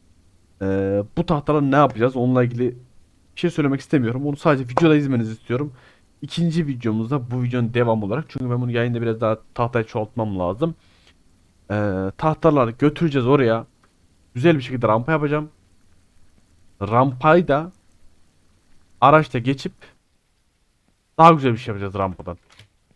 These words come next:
Belki çok merak edenleriniz vardır. O yüzden söyleyemem. Kusura bakmayın. Yarını beklemeniz gerekiyor sizin de. Kusura bakmayın. Yapacak bir şey yok. Artık yarın bakalım.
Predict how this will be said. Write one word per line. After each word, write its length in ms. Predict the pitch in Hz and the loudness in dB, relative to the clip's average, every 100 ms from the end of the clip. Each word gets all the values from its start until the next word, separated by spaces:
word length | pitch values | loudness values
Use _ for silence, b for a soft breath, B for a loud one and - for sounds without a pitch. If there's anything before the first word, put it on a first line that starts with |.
| _ _ _ _ _ _ _ _ _ _ _ _ _ _ - | _ _ _ _ _ _ _ _ _ _ _ _ _ _ -4
Belki 240 | 123 127 | -4 -4
çok 180 | 151 127 | -8 -4
merak 320 | 131 120 120 | -2 -2 -4
edenleriniz 420 | 123 120 113 98 | -6 -4 -4 -4
vardır. 240 | 90 92 117 | -6 -4 -6
O 40 | |
yüzden 160 | 101 107 | -6 -8
söyleyemem. 440 | - 101 92 104 | -8 -6 -6 -8
Kusura 260 | - - 90 | -12 -8 -8
bakmayın. 240 | 101 110 | -6 -6
Yarını 340 | 101 95 92 | -4 -4 -4
beklemeniz 460 | 92 - 85 95 101 | -8 -10 -10 -10 -10
gerekiyor 400 | 87 85 - 82 | -12 -12 -12 -16
sizin 380 | - - 82 78 | -18 -18 -14 -12
de. 460 | 78 76 78 78 80 | -10 -10 -10 -12 -14
Kusura 320 | _ _ 87 101 | _ _ -10 -8
bakmayın. 920 | 98 - 95 90 90 90 90 90 92 b b _ _ _ _ _ - | -8 -10 -12 -8 -8 -8 -8 -10 -12 b b _ _ _ _ _ -6
Yapacak 280 | 120 127 123 | -4 -4 -8
bir 60 | |
şey 220 | - 170 | -4 -2
yok. 960 | 170 151 143 139 139 143 139 139 - - _ _ _ _ _ _ _ _ _ _ _ _ _ _ _ _ _ - _ _ _ _ _ - | 2 2 4 4 2 2 0 -4 -12 -20 _ _ _ _ _ _ _ _ _ _ _ _ _ _ _ _ _ -20 _ _ _ _ _ -20
Artık 260 | - - | -20 -6
yarın 300 | 104 101 113 | -2 -2 -2
bakalım. 360 | 113 - 107 | -6 -6 -8